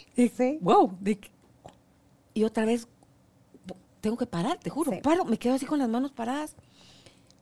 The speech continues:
Speaker 1: Y digo, "Wow, ¿con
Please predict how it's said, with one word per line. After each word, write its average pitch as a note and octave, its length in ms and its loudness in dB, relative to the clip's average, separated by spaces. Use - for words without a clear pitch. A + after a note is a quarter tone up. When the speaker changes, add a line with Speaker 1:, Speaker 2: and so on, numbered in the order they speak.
Speaker 1:
Y F3 100 -8
digo, A#3+ 360 -4
"Wow, A#3+ 320 -14
¿con - 100 -16